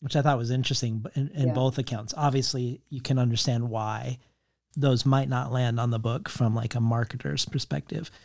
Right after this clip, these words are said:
Speaker 1: but perhaps it also points to a way in which he is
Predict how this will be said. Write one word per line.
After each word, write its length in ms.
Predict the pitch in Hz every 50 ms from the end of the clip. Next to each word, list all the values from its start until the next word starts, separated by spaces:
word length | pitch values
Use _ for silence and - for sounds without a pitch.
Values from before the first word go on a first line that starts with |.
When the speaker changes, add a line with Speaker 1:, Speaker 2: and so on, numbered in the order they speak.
| - - _ _ _ _ -
Speaker 1:
but 240 | 127 113 123 151 202 - _ _ _ _ _ _ _ _ _
perhaps 400 | - 151 135 139 151 139 - -
it 80 | 139 123
also 260 | 120 120 - 123 117
points 380 | 107 - 123 120 131 160 - -
to 300 | - 135 117 110 - - -
a 100 | 143 127
way 320 | 120 117 117 117 120 117
in 140 | 113 117 120
which 220 | 110 120 - -
he 380 | - - 131 123 120 120 139 - -
is 340 | 127 127 120 - - -